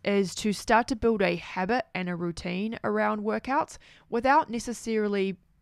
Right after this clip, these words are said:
focusing on what those workouts are. And so what I do and what I have done for the past four or five years is I've had a minimum target of walking into the gym three times a week.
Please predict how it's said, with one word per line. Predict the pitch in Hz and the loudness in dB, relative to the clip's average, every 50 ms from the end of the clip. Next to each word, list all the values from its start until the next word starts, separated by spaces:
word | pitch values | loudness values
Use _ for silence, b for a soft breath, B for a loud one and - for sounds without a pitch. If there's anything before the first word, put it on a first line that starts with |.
| _ _ _ _ | _ _ _ _
focusing | - - - 208 196 196 214 - - 208 190 - | -6 0 2 2 2 2 -2 -4 -6 -6 -6 -6
on | - 185 185 | -6 -6 -4
what | 180 180 - - | -2 -4 -2 -2
those | 180 180 160 | -4 -4 -4
workouts | 165 170 165 - 160 - - - - | -4 -6 -4 -2 -2 -2 -4 -4 -4
are. | - 156 143 - - 185 B B B B B B B B | -2 0 2 0 0 -4 B B B B B B B B
And | - 214 202 | -6 -4 -2
so | - - 226 220 220 202 - _ | 2 4 4 6 4 2 0 _
what | - 226 285 302 - - | 4 4 4 4 4 2
I | 208 202 202 202 | 4 4 6 4
do | 196 202 233 247 277 294 311 320 - - _ | 4 2 2 2 4 2 0 0 -2 -4 _
and | - 202 190 | -6 -2 0
what | 202 214 | 2 2
I | 220 | 2
have | 214 - - - 302 330 311 254 | 0 -2 0 2 2 2 2 2
done | - 233 196 190 185 | 0 0 0 0 -2
for | 175 - | -6 -8
the | 180 175 | -10 -6
past | - 196 180 185 - - | -4 -2 -2 -4 -4 -6
four | - 190 180 180 | -4 -2 -2 -2
or | 180 | -2
five | 165 190 190 196 175 180 | -2 -2 -2 -2 0 -2
years | 175 170 170 170 170 - - - | -2 -2 0 -2 -4 -6 -4 0
is | - 202 208 202 185 - - | 2 4 4 2 2 2 4
I've | 214 220 208 | 2 2 2
had | - - 240 269 311 | 0 0 2 2 2
a | 311 | 2
minimum | 277 262 254 240 226 214 196 185 | 2 0 0 0 0 0 -2 -4
target | - - 185 185 180 - - - | -4 -2 -2 -2 -2 -2 -2 -2
of | 190 175 175 185 | -2 0 2 0
walking | 196 - 240 233 220 | 0 0 0 -2 -2
into | 208 190 - 185 | -4 -4 -4 -4
the | 185 175 | -4 -2
gym | - 180 180 170 165 | -2 -2 -4 -4 -6
three | - - 170 - | -8 -8 -8 -6
times | - - - - - | -8 -8 -10 -8 -10
a | - | -8
week. | - - - - _ | -8 -8 -10 -12 _